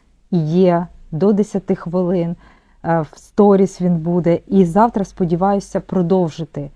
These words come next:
Всіх обійняла, е, посилаю вам хвилі добра.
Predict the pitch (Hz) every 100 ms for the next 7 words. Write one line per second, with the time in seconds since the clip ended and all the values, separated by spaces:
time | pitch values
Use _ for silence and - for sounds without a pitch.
0 | _ _ _ - - 262 214 175 185 180
1 | 170 185 208 214 _ _ _ _ _ _
2 | _ - 165 160 - 202 - 214 214 202
3 | 175 156 170 156 147 - _ _ _ _
4 | _ _ _ _ _ _ _ _ _ _
5 | _ _ _ _ _ _ _ _ _ -
6 | 185 214 202 170 185 165 180 208